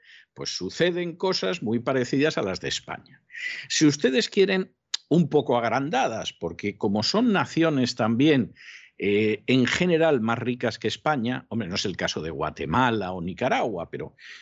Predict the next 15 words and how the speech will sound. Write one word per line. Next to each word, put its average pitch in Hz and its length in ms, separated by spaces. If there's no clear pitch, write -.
pero 110 340
son 165 420
naciones 95 440
más 80 160
ricas, 151 500
un 90 160
México, 117 520
una 95 120
Argentina, 92 720
una 104 180
Venezuela, 110 800
son 147 340
naciones 107 400
más 131 160
ricas, 175 540